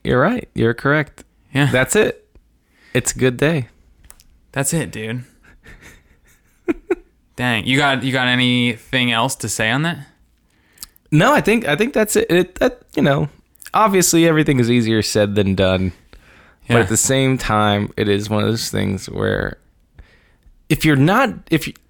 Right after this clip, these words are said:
Speaker 1: that's where I understand, where if you're not able to do that, if you're not able to every once in a while think about how cool it is that, you know, we have potato and bacon pizza in
Speaker 2: Yeah.
Speaker 1: this world,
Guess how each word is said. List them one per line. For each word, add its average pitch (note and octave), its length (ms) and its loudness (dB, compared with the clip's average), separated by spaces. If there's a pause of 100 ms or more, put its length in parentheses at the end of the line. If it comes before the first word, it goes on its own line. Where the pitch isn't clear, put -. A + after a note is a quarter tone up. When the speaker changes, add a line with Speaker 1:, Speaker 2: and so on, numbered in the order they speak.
(280)
Speaker 1:
that's F#3+ 360 -2
where F#3 140 2
I E3 80 2
understand, G#2+ 600 -2 (420)
where C3+ 140 2
if C3 80 -2
you're C3 100 2
not D#3 400 0
able C3 300 2
to A#2 140 -10
do G2+ 320 -2
that, E2+ 400 -6
if - 100 -8
you're C#3+ 80 0
not C#3+ 220 0
able A#2 260 2
to - 200 -4
every A2 240 0
once G2+ 360 -2
in G#2 80 -4
a G2 40 0
while G2 380 -2 (300)
think A#2+ 200 0
about A2 320 0
how A2+ 320 0 (100)
cool B2 400 0
it G2+ 80 -2
is F#2+ 440 -2 (640)
that, A#2 240 0 (160)
you C3 160 0
know, F#2 300 0 (400)
we A#2+ 160 0
have G#2 440 -2 (760)
potato A#2 520 0
and G2 140 -2
bacon G#2 400 -2
pizza G2 600 -2 (260)
in G#2+ 140 0
Speaker 2:
Yeah. G#2 40 0
Speaker 1:
this F#2+ 220 -4
world, F2+ 360 -2